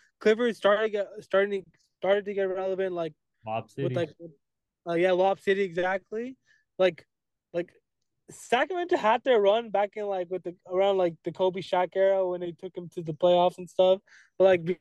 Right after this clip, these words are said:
Speaker 1: besides that, besides, like, Chris, uh, like, the Chris Webber days, besides that, they never, like, had, like, a team team. But, like, I, honestly, like, I'm really rooting for them. Like, I really want, like,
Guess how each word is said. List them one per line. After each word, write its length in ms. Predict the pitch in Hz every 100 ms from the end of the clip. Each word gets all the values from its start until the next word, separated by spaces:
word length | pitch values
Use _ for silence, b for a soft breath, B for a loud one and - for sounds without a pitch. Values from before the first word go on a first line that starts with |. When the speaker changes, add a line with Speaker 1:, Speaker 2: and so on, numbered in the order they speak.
| _
Speaker 1:
besides 380 | - 247 254 185
that, 340 | 196 208 175 - 175 -
besides, 200 | 220 220
like, 140 | 180
Chris, 180 | - 202 175
uh, 340 | 180 180 165 - _
like, 140 | 185 185
the 80 | 180
Chris 200 | 208 180
Webber 260 | 190 196
days, 380 | 196 202 226 - _ _ _ _
besides 320 | - 226 226
that, 280 | 175 202 190
they 120 | 170
never, 320 | 180 202 226 220
like, 320 | 185 160 147 _ _ _ _ _ _ _ _ _ _ _ _
had, 260 | 185 185
like, 180 | 185 175
a 80 | 170
team 300 | - 196 185
team. 300 | 175 160 156 b b b -
But, 120 | 208
like, 140 | 226 208
I, 140 | 208 - _ _ _ -
honestly, 340 | 226 262 302
like, 160 | 247 233
I'm 160 | 254
really 260 | 226 262 240
rooting 320 | 220 254 220
for 160 | 196 180
them. 180 | 170
Like, 160 | 165 165
I 60 | 190
really 280 | 240 285
want, 360 | 226 214 247 214
like, 240 | 220 175